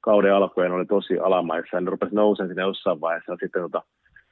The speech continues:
rupesi olemaan playoffia vaan lähellä, ja mäkin tulin sinne mukaan sitten yrittämään, yrittämään talkoisin nostaa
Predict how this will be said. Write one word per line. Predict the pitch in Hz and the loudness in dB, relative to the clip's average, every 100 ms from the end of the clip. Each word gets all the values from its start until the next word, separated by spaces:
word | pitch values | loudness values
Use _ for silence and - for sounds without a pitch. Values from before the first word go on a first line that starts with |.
| _ _ _ | _ _ _
rupesi | 101 107 98 | -6 -2 0
olemaan | 101 98 | 0 0
playoffia | 107 104 - 104 | 2 2 2 2
vaan | 95 | 4
lähellä, | 101 98 95 90 | 4 4 2 0
ja | |
mäkin | 90 90 92 | 0 -4 -4
tulin | 92 92 | -6 -6
sinne | 87 | -4
mukaan | 95 101 - 90 | -2 -2 0 -4
sitten | 87 - | -2 -2
yrittämään, | 98 92 - 92 85 | -2 -2 -2 -2 -2
yrittämään | 104 101 101 92 | -2 0 0 2
talkoisin | 101 98 95 90 90 _ 90 | 2 0 -4 -6 -10 _ -14
nostaa | 95 98 - 92 | -8 -6 -4 -6